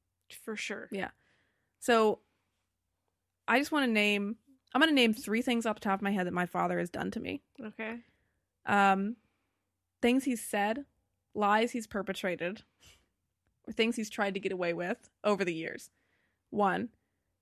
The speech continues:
Speaker 2: he has been kicked out of every school I've ever attended. Every school.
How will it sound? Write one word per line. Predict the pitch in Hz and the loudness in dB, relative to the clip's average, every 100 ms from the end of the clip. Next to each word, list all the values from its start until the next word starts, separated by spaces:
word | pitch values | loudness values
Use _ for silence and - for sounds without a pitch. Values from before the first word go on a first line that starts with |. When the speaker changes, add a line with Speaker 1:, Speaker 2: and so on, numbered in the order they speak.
| _ - | _ -6
Speaker 2:
he | |
has | 226 | -2
been | 226 214 | 0 0
kicked | 233 220 208 | 0 -2 0
out | 185 | -2
of | 185 - | -2 0
every | 202 233 | 0 0
school | 233 - 208 | -4 -4 0
I've | 202 196 | 2 2
ever | 185 | 0
attended. | 180 - - - - _ _ _ | -2 -6 -10 -12 -14 _ _ _
Every | 220 214 214 214 | 6 6 4 -2
school. | 214 - - - | -2 -8 -8 -8